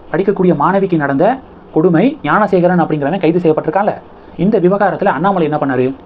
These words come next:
அண்ணாமலை களத்துல குதிச்சு சாட்டை எடுத்து அவரை அவரே அடிச்சுக்கிட்டாரு. இதெல்லாம் நம்ம பார்த்திருப்போம். அண்ணாமலை அன்னைக்கு அந்த போராட்டத்தை முன்னெடுக்கல அப்படின்னா,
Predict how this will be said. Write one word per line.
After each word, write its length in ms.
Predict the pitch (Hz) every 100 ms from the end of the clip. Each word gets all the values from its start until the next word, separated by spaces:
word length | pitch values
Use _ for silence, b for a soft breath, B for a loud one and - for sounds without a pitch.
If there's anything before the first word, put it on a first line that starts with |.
| - - - -
அண்ணாமலை 360 | 180 170 123 262 - - - - - - -
களத்துல 320 | 151 202 185 147
குதிச்சு 320 | 156 175 143 147 156 - B B - -
சாட்டை 340 | 208 240 240 180
எடுத்து 220 | 165 170 175
அவரை 200 | 160 196 147
அவரே 200 | 160 175
அடிச்சுக்கிட்டாரு. 500 | 139 - 151 127 135 139 147 - - - - -
இதெல்லாம் 240 | 147 180
நம்ம 120 | 151 131
பார்த்திருப்போம். 420 | 143 139 101 - B B -
அண்ணாமலை 400 | 170 220 208 247 190
அன்னைக்கு 240 | 165 165
அந்த 100 | 143 180
போராட்டத்தை 340 | 196 180 151
முன்னெடுக்கல 400 | 156 160 151 156
அப்படின்னா, 300 | 131 120 113